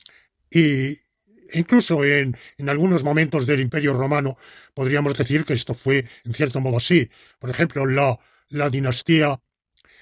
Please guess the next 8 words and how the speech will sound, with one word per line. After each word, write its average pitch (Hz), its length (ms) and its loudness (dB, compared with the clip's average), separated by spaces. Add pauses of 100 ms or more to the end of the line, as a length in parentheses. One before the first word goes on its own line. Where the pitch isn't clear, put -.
(140)
de 143 220 2
los 143 240 0
emperadores 143 560 0
adoptivos 127 680 -2 (1120)
en 156 80 2
el 139 280 2
siglo 143 500 0
segundo 139 520 -2